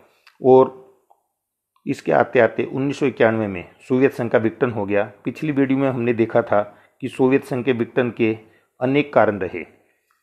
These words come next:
अब हम इस वीडियो में देखेंगे कि सोवियत संघ के विघटन के क्या-क्या परिणाम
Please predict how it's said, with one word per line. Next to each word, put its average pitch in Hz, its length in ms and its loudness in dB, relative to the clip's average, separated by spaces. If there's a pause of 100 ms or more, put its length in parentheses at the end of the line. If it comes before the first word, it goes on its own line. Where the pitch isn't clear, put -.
(160)
अब 131 100 2
हम 147 320 -4
इस 165 240 -8
वीडियो 131 280 -2
में 131 160 -2
देखेंगे 117 440 -2 (440)
कि 139 60 -6
सोवियत 143 400 -2
संघ 139 220 -10
के 139 80 -2
विघटन 123 400 -2
के 110 280 -4 (580)
क्या-क्या 147 340 4
परिणाम 120 500 0